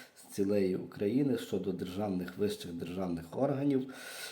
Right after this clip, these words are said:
Як було вказано, це є вимога міжнародних наших партнерів. Д-, досить дивна вимога створити ще більше судів. У нас і так існують і антикорупційні, і,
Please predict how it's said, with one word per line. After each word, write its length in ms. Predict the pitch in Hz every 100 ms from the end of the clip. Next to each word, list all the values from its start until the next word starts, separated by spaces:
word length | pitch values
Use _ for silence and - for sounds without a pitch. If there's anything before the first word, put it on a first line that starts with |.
| - -
Як 340 | 117 123 101
було 220 | 104 104
вказано, 580 | 98 - 143 113 107 107
це 240 | - 110
є 160 | 104 98
вимога 840 | 98 139 123 98 90 87 98 90 - - - -
міжнародних 920 | 98 95 101 104 113 - 95 90 -
наших 420 | 101 98 - 82 -
партнерів. 600 | 90 - 98 117 123 151 - - - - - - -
Д-, 180 | 95 104
досить 460 | 120 120 120 104 98
дивна 360 | 113 104 107
вимога 760 | 104 113 113 120 120 143 147 151
створити 600 | - - 123 127 127 -
ще 260 | - 117
більше 360 | 110 120 113 131
судів. 380 | 127 127 127 139 139 - - - -
У 40 |
нас 200 | 107 -
і 40 | 101
так 320 | - 104 -
існують 480 | 98 - 101 98 98
і 80 |
антикорупційні, 1400 | - 104 104 110 - 117 113 - - 117 107 104 104 110
і, 540 | 104 - - 107 107